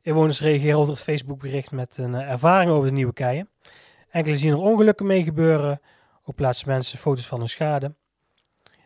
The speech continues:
Eh, "Idioot idee, al veel auto's tegenaan gereden", reageerde een van, eh, de inwoners. Eh, ook zag een in-, eh, inwoner dat er meerdere zwerfkeien midden op de parkeerplaats lagen. Hij heeft deze weer op zijn plek gezet om verdere ongelukken te voorkomen. Hij zei, eh,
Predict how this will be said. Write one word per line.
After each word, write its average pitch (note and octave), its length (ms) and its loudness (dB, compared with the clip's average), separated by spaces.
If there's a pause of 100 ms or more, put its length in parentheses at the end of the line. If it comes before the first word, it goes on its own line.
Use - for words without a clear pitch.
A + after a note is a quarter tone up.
(100)
Eh, C3 280 -4
"Idioot F3 380 2
idee, F3 400 0
al C#3+ 120 -2
veel D#3+ 160 0
auto's D#3 260 -2
tegenaan C#3+ 400 -2
gereden", C3 420 -4
reageerde A#2+ 440 -10
een A#2 180 -10
van, A2+ 280 -12
eh, G#2+ 80 -14
de C3 100 -14
inwoners. A2+ 540 -10 (1000)
Eh, A#2 340 -14 (580)
ook D3+ 120 -6
zag D#3+ 120 2
een D3 100 0
in-, D3 420 -4
eh, C#3+ 300 -6
inwoner C3 580 0
dat A#2+ 120 -10
er A#2+ 80 -10
meerdere D#3 260 0
zwerfkeien C3 540 -2
midden F3+ 220 4
op C3+ 60 -6
de B2 80 -14
parkeerplaats G3+ 540 -6
lagen. D#3 400 -4 (140)
Hij - 680 -18
heeft A#2+ 60 -10
deze B2+ 180 -2
weer C3 120 -4
op B2 80 -8
zijn - 120 -12
plek D3+ 200 -4
gezet C3 300 -8
om B2+ 100 -12
verdere C3 280 -6
ongelukken B2+ 320 -4
te B2+ 120 -10
voorkomen. B2+ 460 -8 (560)
Hij A#2+ 160 -12
zei, A2 340 -10
eh, G#2 60 -14